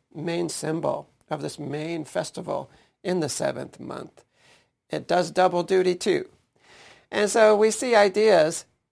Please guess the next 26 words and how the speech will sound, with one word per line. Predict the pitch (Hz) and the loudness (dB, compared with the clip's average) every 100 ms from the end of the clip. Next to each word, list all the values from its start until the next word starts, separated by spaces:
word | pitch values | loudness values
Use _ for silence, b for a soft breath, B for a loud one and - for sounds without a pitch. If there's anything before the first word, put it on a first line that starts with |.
| - | -8
connected | 196 214 233 208 180 | -2 0 0 -2 -2
to | 180 | 0
this | 170 165 - - - | 2 2 -2 -10 -4
kind | 196 185 | -2 0
of | 151 - | -4 -8
complex | - 190 180 170 160 180 190 - - - _ _ | -6 -6 -4 -4 2 2 0 -6 -12 -14 _ _
season | - - 156 143 160 151 151 165 - | -12 -6 -4 -4 -4 -4 -6 -8 -12
clearly | - 247 226 185 | -6 -2 0 2
referenced | 151 160 - 180 156 - | 4 2 0 -4 -4 -10
here | - 214 202 | -2 0 0
in | - 175 180 | -2 -4 -2
this | 175 - | -4 -6
portion. | - 202 202 196 - - 139 127 _ _ b b b b | -8 -4 -4 -4 -6 -6 -8 -14 _ _ b b b b
So | 208 | -4
chapter | 185 254 - 190 | 2 2 2 -2
thirty | 240 247 196 | -2 0 0
begins | 170 - 196 185 | -2 -2 -2 -2
by | 165 | -4
speaking | - - 202 196 180 | -4 -6 -4 0 0
of | 185 | 0
repentance, | 208 208 - 220 240 - 143 117 - - - _ _ _ b b b | -2 -6 -8 -8 -8 -8 -8 -8 -10 -16 -16 _ _ _ b b b
the | 185 | 2
idea | 190 185 190 185 | 2 2 2 2
of | - 165 165 | 2 0 -2
tshuva | - 220 233 175 143 - - - | -6 -4 0 2 2 0 -8 -4
in, | 175 180 170 | -2 -2 -4